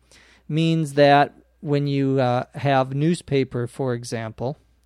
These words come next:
you put it in a special place so that they can use the newspaper again. They can use or reuse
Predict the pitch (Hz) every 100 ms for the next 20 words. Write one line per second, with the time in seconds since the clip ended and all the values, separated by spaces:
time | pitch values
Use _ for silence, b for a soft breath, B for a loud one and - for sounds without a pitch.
0 | _ b b b b b b 143 147 147
1 | 147 147 143 147 - - 196 175 151 143
2 | 127 - - 160 - 143 127 - 175 160
3 | 127 - - - - 139 131 135 131 139
4 | 127 135 131 143 165 170 - 147 139 143
5 | 135 - 131 123 123 117 117 139 135 104
6 | 117 110 - 123 123 143 147 143 - -
7 | _ _ _ _ 135 123 127 160 175 147
8 | 156 151 131